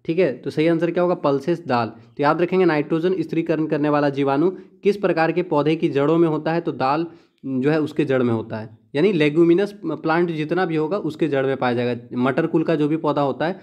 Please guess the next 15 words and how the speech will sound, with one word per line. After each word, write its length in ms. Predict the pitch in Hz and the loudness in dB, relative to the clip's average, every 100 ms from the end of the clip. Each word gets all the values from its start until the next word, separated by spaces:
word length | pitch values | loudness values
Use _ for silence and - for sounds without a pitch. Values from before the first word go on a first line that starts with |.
| - _ | -20 _
उसके 220 | 143 - 175 | -14 0 2
जड़ों 240 | 135 139 | 4 2
में 160 | 147 143 | 0 0
पाया 180 | 135 | 0
जाता 280 | 135 135 127 | 0 -2 -2
है। 200 | 156 175 _ - | -6 -8 _ -4
समझ 180 | 147 | -2
में 100 | 156 | 0
आया? 120 | 156 180 | -2 -2
तो 220 | 202 135 | -6 -2
याद 220 | 135 139 | 0 0
रखिएगा, 380 | 147 156 165 175 - | -2 -2 -2 -2 -6
अच्छा 200 | 120 147 | -8 -4
सवाल 280 | 123 110 107 | -4 -4 -6
था। 300 | 117 120 | -10 -16